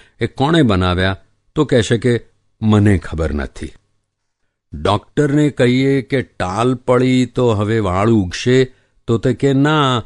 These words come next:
આટલી ગરમી મગજમાં ચડી ગઈ છે એટલે હવે ના ઉગે. વાળ શી રીતે ઉગે છે, શી રીતે ખરી પડે છે, એ ભાન નથી. એટલે અમે કહ્યું કે સાયન્ટિફિક સર્કમસ્ટાન્શિયલ એવિડન્સથી ઉગે છે.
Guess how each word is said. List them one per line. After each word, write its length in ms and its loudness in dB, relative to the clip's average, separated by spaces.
આટલી 400 -2
ગરમી 400 2
મગજમાં 500 0
ચડી 300 0
ગઈ 220 2
છે 200 -6
એટલે 180 -4
હવે 260 -2
ના 200 0
ઉગે. 400 -4
વાળ 440 0
શી 380 -4
રીતે 300 -2
ઉગે 440 -6
છે, 380 -4
શી 280 -6
રીતે 340 -8
ખરી 320 -8
પડે 360 -6
છે, 160 -6
એ 340 -2
ભાન 260 -2
નથી. 460 -2
એટલે 200 0
અમે 300 0
કહ્યું 520 -4
કે 120 -2
સાયન્ટિફિક 920 -6
સર્કમસ્ટાન્શિયલ 1120 -4
એવિડન્સથી 760 -6
ઉગે 380 0
છે. 340 -16